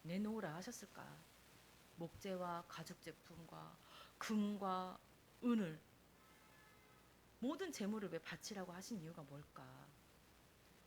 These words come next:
자, 이스라엘 백성이 어떤 지금 상황이랬어요? 노예였기 때문에 가지고 온 게 하나도 없다고 했죠. 부자가 아니라고 했어요. 자, 하지만 출애굽 직전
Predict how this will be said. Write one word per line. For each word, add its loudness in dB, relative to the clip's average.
자, -10
이스라엘 2
백성이 6
어떤 4
지금 0
상황이랬어요? 2
노예였기 4
때문에 0
가지고 0
온 4
게 4
하나도 2
없다고 0
했죠. -6
부자가 4
아니라고 4
했어요. -8
자, -8
하지만 0
출애굽 2
직전 0